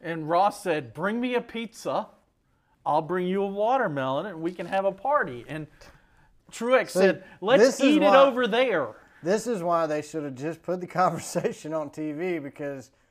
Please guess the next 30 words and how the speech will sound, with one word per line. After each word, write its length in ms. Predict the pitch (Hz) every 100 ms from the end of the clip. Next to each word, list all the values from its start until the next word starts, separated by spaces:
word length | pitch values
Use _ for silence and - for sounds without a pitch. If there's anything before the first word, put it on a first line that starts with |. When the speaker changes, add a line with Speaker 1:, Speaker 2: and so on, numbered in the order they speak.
| _
Speaker 2:
what 280 | - 160 165
we 160 | 160 254
make 320 | 220 175 -
up 240 | 185 160
is 260 | 127 113 - _ 117
way 220 | 165 202
dumber 400 | 147 165 156 127
than 160 | 120
what 160 | 127 120
they 80 | 120
actually 400 | 123 123 - 104
said. 340 | - 131 92 85 _ _ _ _ _ _ _ _ _ -
All 80 |
right, 240 | 160 143 135
next 280 | 160 294 -
question. 420 | 175 165 - 101 - _ _ _
Will 120 | 110
Kyle 360 | 117 156 175 190
Busch 300 | 165 175 175
be 240 | - 156
back 540 | 180 156 156 156 - -
in 180 | - 127
the 80 | 117
Joe 300 | 104 143 165
Gibbs 380 | 143 156 151 120
Racing 480 | 131 139 - 123 113
number 320 | 143 156 151
eighteen 640 | 135 143 - 139 131 123
next 440 | 117 123 - _ -
year? 380 | 120 98 82